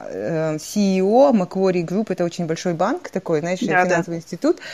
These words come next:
Speaker 1: и C E O, э, женщина из Шри-Ланки. Ну, то есть она, у нее шри-ланс-, э, шри-ланкан бэкграунд, но, а, она там жила в U K долго, потом они сюда переехали. И, эм, она самый со-, вы-,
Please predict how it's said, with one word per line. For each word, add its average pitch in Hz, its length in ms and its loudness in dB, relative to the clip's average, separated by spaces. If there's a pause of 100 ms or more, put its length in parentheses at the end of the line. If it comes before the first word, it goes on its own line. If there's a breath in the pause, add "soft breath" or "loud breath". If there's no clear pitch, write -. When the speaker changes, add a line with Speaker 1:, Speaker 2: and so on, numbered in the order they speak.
(220 loud breath)
Speaker 1:
и 180 60 -4
C - 200 -4
E 202 40 2
O, 220 160 6
э, 175 300 4
женщина 190 540 -2
из - 220 -6
Шри-Ланки. 170 580 -2
Ну, 185 120 0
то 233 80 6
есть - 100 0
она, 190 500 0
у - 60 -4
нее 190 220 -2
шри-ланс-, 180 420 -4 (220)
э, 170 220 -8 (420)
шри-ланкан 175 500 -2
бэкграунд, 170 540 -4
но, 175 320 -2 (460 loud breath)
а, 170 280 0
она 175 300 0
там 185 160 -2
жила 165 240 4
в 143 260 -4
U 160 180 -2
K 233 280 4
долго, 196 360 2
потом 165 220 -2
они 165 100 0
сюда 180 280 2
переехали. 170 480 -2 (400 loud breath)
И, 208 420 6
эм, 185 380 6
она 214 280 4
самый 240 440 4
со-, 226 240 0
вы-, 190 180 0